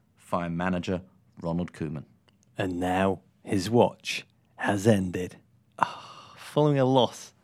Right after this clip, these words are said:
Speaker 2: to Arsenal, one of the most fragile, emotionally scarred team. It, this was like watching a knife fight between Ralph Wiggum and Theon Greyjoy. And even without his cojones,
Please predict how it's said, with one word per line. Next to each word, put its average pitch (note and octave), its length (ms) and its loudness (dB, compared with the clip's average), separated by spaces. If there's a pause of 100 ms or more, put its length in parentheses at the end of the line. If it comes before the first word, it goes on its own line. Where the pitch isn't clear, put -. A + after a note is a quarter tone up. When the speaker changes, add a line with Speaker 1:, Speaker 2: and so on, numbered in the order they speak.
(720)
Speaker 2:
to C3 220 6
Arsenal, G#2+ 480 0 (1080)
one A#2+ 120 4
of A#2 60 6
the A#2 60 6
most A2+ 200 4
fragile, A2 760 4
emotionally A2 520 4
scarred A2 480 0
team. G2 400 0 (240)
It, - 240 -2 (300)
this - 360 -2
was D#3+ 140 2
like A#2+ 140 4
watching A#2 320 2
a A#2 60 4
knife A2+ 320 4
fight G#2 340 0
between G2+ 420 -2
Ralph A2 320 2
Wiggum G#2+ 440 2 (420)
and A2 160 -2
Theon A2 500 2
Greyjoy. G#2 600 2 (260)
And B2+ 140 2
even C3+ 200 4
without B2 340 6
his A#2+ 120 -6
cojones, A2 680 0